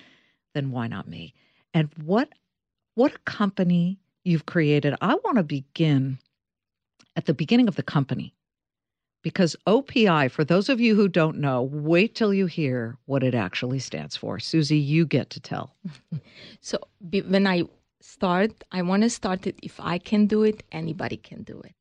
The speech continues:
Speaker 2: And that I say in my book, and I want to encourage all listeners that whatever your dream is, whatever your passion is, you can do it.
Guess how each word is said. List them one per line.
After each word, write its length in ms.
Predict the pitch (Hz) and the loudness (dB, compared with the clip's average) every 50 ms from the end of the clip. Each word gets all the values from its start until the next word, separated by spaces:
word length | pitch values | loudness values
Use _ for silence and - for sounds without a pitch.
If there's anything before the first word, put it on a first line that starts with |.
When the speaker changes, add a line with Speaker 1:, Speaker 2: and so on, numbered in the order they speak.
| _ _ _ _ _ _ _ _ _ _ _ _ - | _ _ _ _ _ _ _ _ _ _ _ _ 0
Speaker 2:
And 220 | 190 190 190 180 | 2 4 4 4
that 260 | 202 196 202 214 214 - _ _ - - | 2 2 0 0 -2 -4 _ _ -14 -8
I 120 | - - 175 | -4 -4 -4
say 320 | - - - 196 196 202 | -4 0 0 2 4 6
in 120 | 208 208 | 6 4
my 160 | 208 185 175 165 | 4 2 2 -2
book, 560 | 165 147 - 175 180 220 226 - _ - - - _ _ _ _ _ _ _ _ | -2 2 2 4 4 4 2 -2 _ -20 -20 -20 _ _ _ _ _ _ _ _
and 340 | 180 170 165 170 175 175 - - | -6 -4 -2 -2 -2 -4 -4 -4
I 160 | 170 170 170 165 | -2 -2 0 0
want 300 | 160 175 175 185 190 190 | 0 0 2 2 4 4
to 200 | 185 - - - | 2 0 0 0
encourage 480 | 180 165 - - 196 165 156 - - - _ | -2 -2 -2 -2 -2 -2 -2 -2 -6 -4 _
all 180 | 185 185 208 | 2 4 6
listeners 840 | 214 208 190 196 196 - - 202 185 185 175 175 180 185 180 - - - | 6 6 4 4 2 0 2 2 2 4 2 2 0 -2 -4 -8 -12 -10
that 180 | - 147 175 - _ _ _ _ _ | -8 -8 -8 -10 _ _ _ _ _
whatever 440 | 175 165 170 170 175 185 202 226 269 | -6 -4 -2 2 2 2 4 4 4
your 200 | 233 247 247 233 | 4 4 2 2
dream 400 | 180 160 196 214 202 196 190 175 | 0 0 2 4 4 4 4 4
is, 200 | 160 160 - - | 2 0 -2 -4
whatever 380 | 170 165 165 170 185 190 226 | -4 -2 0 0 0 2 2
your 180 | 226 220 226 214 | 2 2 2 0
passion 480 | 220 - 208 190 185 185 - - 156 | 0 -4 -2 -2 -2 -2 -4 -6 -8
is, 200 | 151 151 156 - | -8 -10 -10 -8
you 100 | - 165 | -8 -10
can 220 | - - - - - | -10 -8 -10 -12 -10
do 160 | - 110 - | -10 -10 -10
it. 160 | - - - | -12 -14 -18